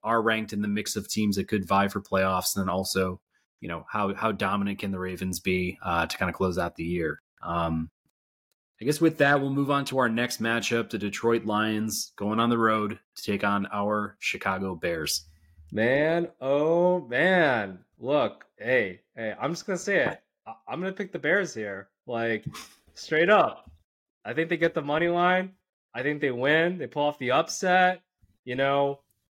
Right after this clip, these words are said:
Speaker 2: like, hey, let's remember last game, just a couple weeks ago, right, against the Lions in Detroit. In Detroit, right? And this was Justin Fields' first game back.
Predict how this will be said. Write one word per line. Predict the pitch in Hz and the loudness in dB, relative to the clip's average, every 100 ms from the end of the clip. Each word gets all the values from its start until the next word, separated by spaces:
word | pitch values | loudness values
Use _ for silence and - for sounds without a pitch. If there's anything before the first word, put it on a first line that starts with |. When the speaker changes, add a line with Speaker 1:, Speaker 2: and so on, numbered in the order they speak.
| - | -6
Speaker 2:
like, | 143 143 | -4 -2
hey, | 170 196 | 2 2
let's | 196 202 | 2 0
remember | 254 247 233 | 0 2 4
last | 214 220 226 | 6 4 4
game, | 160 | -2
just | 139 - | -6 -8
a | |
couple | 185 214 208 | -4 -4 0
weeks | 185 226 - | 0 0 -2
ago, | 151 131 117 | -2 0 0
right, | 120 123 | 0 0
against | 123 135 143 147 | 0 0 -2 -2
the | 160 | -4
Lions | 139 131 131 131 127 - _ _ _ _ | 0 2 2 -2 -6 -16 _ _ _ _
in | 180 190 202 | 4 4 4
Detroit. | 170 - 214 254 170 101 - _ _ _ _ - | 0 0 4 6 4 2 -6 _ _ _ _ 0
In | 196 208 | 2 4
Detroit, | 185 180 226 269 165 113 | 0 0 4 6 4 2
right? | 117 131 156 | -2 -2 0
And | 156 | -2
this | 190 | -2
was | 208 147 - _ _ _ _ | 0 -2 -4 _ _ _ _
Justin | - 156 156 170 | 4 4 2 -4
Fields' | - 143 147 143 | 2 4 4 0
first | - 139 147 - | -2 -2 -2 0
game | 139 143 131 | 0 0 0
back. | 113 123 156 180 | 0 2 0 -2